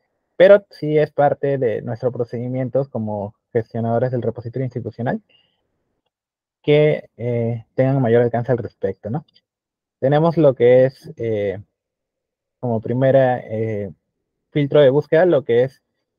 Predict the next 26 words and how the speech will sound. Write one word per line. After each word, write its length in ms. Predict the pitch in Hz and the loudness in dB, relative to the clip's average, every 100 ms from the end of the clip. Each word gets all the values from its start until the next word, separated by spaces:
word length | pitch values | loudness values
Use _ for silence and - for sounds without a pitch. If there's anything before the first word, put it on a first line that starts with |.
| _ _ _ | _ _ _
el 840 | 120 120 113 110 110 110 107 107 | -6 -4 -2 -2 -4 -4 -6 -6
Google 300 | 135 135 135 | -2 0 0
Scholar, 440 | 123 - 151 139 - _ _ _ _ - | 0 2 2 2 -4 _ _ _ _ -12
¿no? 260 | 131 220 _ _ _ _ _ _ _ _ - | -12 -12 _ _ _ _ _ _ _ _ -6
Tenemos 360 | 131 160 190 | -4 -2 0
aquí 240 | 156 151 160 | -2 -2 0
lo 160 | 160 | 0
que 140 | 143 143 | 0 -4
es 160 | 139 | -4
una 320 | - 147 147 143 | -8 -4 -4 -2
columna 340 | 123 127 139 | -2 -2 -4
de 60 | 139 | -4
identificación 840 | 131 113 - 113 165 175 156 135 _ _ _ _ _ _ _ _ _ _ _ _ _ - | -6 -8 -8 -6 -2 0 -2 -6 _ _ _ _ _ _ _ _ _ _ _ _ _ 0
para 520 | 120 117 110 107 107 - _ _ _ | 0 2 0 -2 -6 -16 _ _ _
la, 440 | 120 113 107 104 110 131 120 | -10 -6 -6 -6 -8 -10 -6
la, 420 | 131 123 123 - | -2 -2 -2 -6
la 200 | 110 123 | -6 -4
web 280 | 143 165 160 | 0 0 2
o 160 | 127 120 | 0 0
base 220 | 139 143 | -2 -2
de 60 | 135 | -4
datos 180 | 135 135 | -4 -6
que 60 | |
vamos 220 | 123 120 131 | -6 -6 -8
a 40 | |
visitar. 420 | 139 160 190 202 | -10 -8 -6 -6